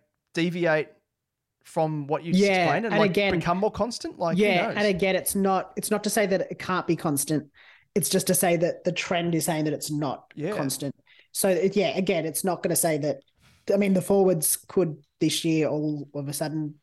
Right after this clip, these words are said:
Speaker 2: become consistent. You don't know.
Speaker 1: Yeah.
Speaker 2: Um, like, correlation obviously doesn't mean causation. Um, and the trend, you can't just base, you know, as we say, what is it? Uh, past
Speaker 1: Past
Speaker 2: performance
Speaker 1: past
Speaker 2: doesn't,
Speaker 1: performance.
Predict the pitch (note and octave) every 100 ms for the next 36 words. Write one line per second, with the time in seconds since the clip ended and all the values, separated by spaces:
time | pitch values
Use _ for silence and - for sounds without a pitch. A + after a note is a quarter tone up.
0 | - D3+ E3 E3 D#3 _ _ - F#3+ -
1 | - C#3+ - _ D3 D3+ C3+ D#3+ G3 C3+
2 | - _ _ _ F3+ E3+ D#3+ D3 - -
3 | - - E3 - - E3+ D#3+ D#3 D#3 C#3
4 | C#3+ D3 C#3 C3+ C#3 C#3+ C3+ B2+ C3 F3+
5 | - - _ _ D#3+ D#3+ D3+ D3 C3+ -
6 | - - E3+ D#3 D3+ C#3+ - D#3 D#3+ -
7 | E3 D#3 - - _ - D3 C#3+ - -
8 | C#3 C#3 C#3 _ _ _ - - D3 D3
9 | - D3+ C3+ D3 D3+ F#3 D3+ D3+ D3 B2
10 | - _ _ _ _ _ _ - E3 D#3
11 | D3+ - E3 E3+ E3 D#3+ D#3+ - D#3 D3+
12 | D3+ C3 -